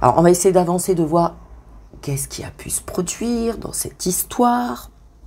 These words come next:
On a vu la triangulaire.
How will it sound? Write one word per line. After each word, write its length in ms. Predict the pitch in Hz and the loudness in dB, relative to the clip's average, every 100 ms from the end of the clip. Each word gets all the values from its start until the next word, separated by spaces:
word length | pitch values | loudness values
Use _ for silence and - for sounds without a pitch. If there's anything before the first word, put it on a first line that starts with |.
| - - - _ - - - - - - - | -20 -20 -20 _ -20 -20 -20 -20 -18 -16 0
On 140 | 143 135 | 4 4
a 100 | 120 | 2
vu 120 | 123 | 0
la 120 | 117 | 0
triangulaire. 760 | - 123 104 113 151 208 196 | -2 -6 -6 0 4 4 4